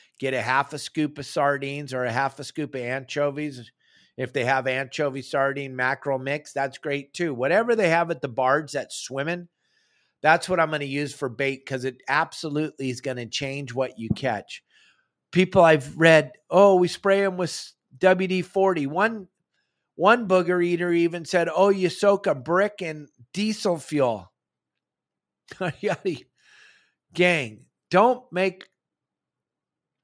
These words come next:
don't overcomplicate it. Look at Fishing with Fresh Bait does this. Okay? If you're doing this with diesel fuel,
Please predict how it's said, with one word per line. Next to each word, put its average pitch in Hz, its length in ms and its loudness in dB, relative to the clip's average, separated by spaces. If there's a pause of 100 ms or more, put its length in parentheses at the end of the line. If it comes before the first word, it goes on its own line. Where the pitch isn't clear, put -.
(280)
don't 208 240 4
overcomplicate 160 1000 2
it. 113 140 -6
Look 175 200 2
at - 180 0 (540)
Fishing 190 360 4
with 202 180 0
Fresh 160 420 6
Bait 120 340 0
does 110 300 0
this. 92 480 -6 (760)
Okay? 139 380 -2 (460)
If 127 200 4
you're 185 220 10
doing 214 400 8
this 143 500 4 (2750)
with 131 260 -10
diesel 180 440 -2
fuel, 117 600 -4